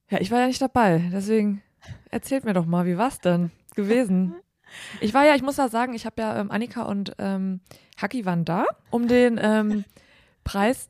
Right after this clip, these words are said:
Speaker 1: n-, naja, dann nicht entgegenzunehmen, weil wir haben nicht gewonnen, Spoiler. Ähm,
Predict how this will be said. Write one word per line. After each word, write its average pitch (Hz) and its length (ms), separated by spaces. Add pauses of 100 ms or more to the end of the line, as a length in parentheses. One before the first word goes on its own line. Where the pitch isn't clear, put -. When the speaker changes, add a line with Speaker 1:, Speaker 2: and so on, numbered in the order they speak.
Speaker 1:
n-, 190 200 (100)
naja, 180 320
dann 180 240
nicht 180 340
entgegenzunehmen, 247 580
weil 202 100
wir 185 60
haben 170 120
nicht 170 180
gewonnen, 170 340
Spoiler. 202 440 (240)
Ähm, 226 640